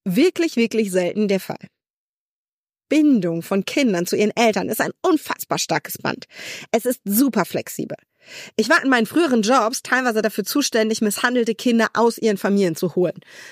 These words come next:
Ja, die haben weinend hinten im Polizeiauto gesessen oder im Auto vom Jugendamt, haben nach ihren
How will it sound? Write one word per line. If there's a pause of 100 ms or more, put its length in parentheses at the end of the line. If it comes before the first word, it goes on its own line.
(160)
Ja,
die
haben
weinend
hinten
im
Polizeiauto
gesessen
oder
im
Auto
vom
Jugendamt, (340)
haben
nach
ihren